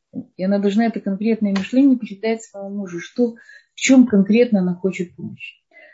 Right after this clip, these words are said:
Мужчина в доме не считает, что он что-то обязан. Только если он вырос в семье, где у него были чёткие обязанности,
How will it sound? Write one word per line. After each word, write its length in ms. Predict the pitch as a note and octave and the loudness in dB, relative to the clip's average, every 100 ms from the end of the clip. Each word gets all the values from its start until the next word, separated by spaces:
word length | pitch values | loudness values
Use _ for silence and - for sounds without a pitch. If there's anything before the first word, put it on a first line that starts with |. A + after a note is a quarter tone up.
| _ | _
Мужчина 500 | G3+ G3 - D4 D4 | 2 2 6 8 8
в 240 | G#3+ E3+ E3+ | 6 0 2
доме 400 | A3+ C#4+ B3+ F#3+ | 6 8 8 8
не 240 | G3 B3 | 6 4
считает, 720 | B3 - G#3+ G#3+ A3 G#3 G3 _ _ _ _ | 4 -4 -6 0 2 2 -2 _ _ _ _
что 220 | - - | -12 -4
он 60 | F3+ | -4
что-то 300 | - G3 F3+ | 0 -2 0
обязан. 520 | E3+ D#3+ C#3+ B2+ - _ _ _ _ - _ | -2 -2 -4 -6 -20 _ _ _ _ -20 _
Только 240 | C#4 C4+ | 0 4
если 400 | B3 A#3 A3 A3+ | 4 4 2 2
он 420 | G#3 G3 G#3+ A3 G#3+ | 2 4 4 4 4
вырос 360 | F3+ G#3+ G3 - | 0 2 2 -2
в 100 | - | -8
семье, 400 | G3 F#3+ A3+ A#3 | -6 0 0 0
где 180 | F#3 | -2
у 40 | F#3 | -4
него 140 | F#3 | -2
были 180 | F#3+ G3 | -2 -4
чёткие 400 | G3 A3 - F#3+ | -4 -10 -6 -4
обязанности, 680 | E3 D#3+ D#3 D#3 _ - | -2 -4 -6 -18 _ -20